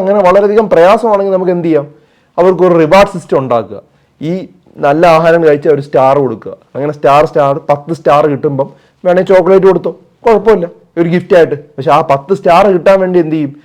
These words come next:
ആ കുട്ടി അങ്ങനെ നല്ല ശീലങ്ങൾ പഠിച്ചു തുടങ്ങും. അപ്പോൾ കുറച്ച് നാൾ കഴിയുമ്പോൾ അതങ്ങ് ഓട്ടോമാറ്റിക്കലി ആ ശീലം അങ്ങ് മാറും. ആ, നമ്മൾ ഇത്രയും നാൾ വളരെ മോശം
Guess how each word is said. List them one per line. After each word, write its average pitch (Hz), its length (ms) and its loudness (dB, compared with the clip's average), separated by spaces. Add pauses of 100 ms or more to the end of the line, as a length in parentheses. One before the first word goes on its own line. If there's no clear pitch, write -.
(280)
ആ 147 40 0 (100)
കുട്ടി 151 220 -4 (120)
അങ്ങനെ 147 240 -2 (300)
നല്ല 147 280 0
ശീലങ്ങൾ 143 440 -6
പഠിച്ചു 139 260 -4
തുടങ്ങും. 101 220 -6 (140)
അപ്പോൾ 117 180 -8
കുറച്ച് 135 260 -2
നാൾ 170 100 0
കഴിയുമ്പോൾ 160 260 0
അതങ്ങ് 147 240 -2
ഓട്ടോമാറ്റിക്കലി 135 600 -4
ആ - 100 -6
ശീലം 123 280 -6
അങ്ങ് 117 200 -10
മാറും. 98 240 -12 (580)
ആ, - 160 -10
നമ്മൾ 143 220 -4
ഇത്രയും 170 360 0
നാൾ 160 140 2 (380)
വളരെ 156 280 2
മോശം 156 220 -2